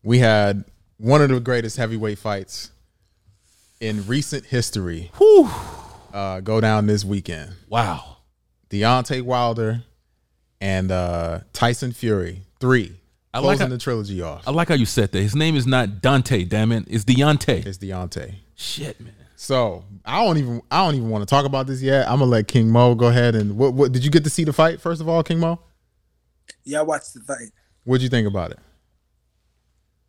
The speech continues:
Speaker 3: Man, uh, it was a great fight. Um, Tyson Fu-, Deontay came out hot,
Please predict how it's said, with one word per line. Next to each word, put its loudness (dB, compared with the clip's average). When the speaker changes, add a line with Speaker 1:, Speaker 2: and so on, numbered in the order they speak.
Speaker 3:
Man, -2
uh, -6
it -8
was -6
a -8
great -8
fight. -12
Um, -14
Tyson -2
Fu-, -8
Deontay -2
came -10
out -4
hot, -6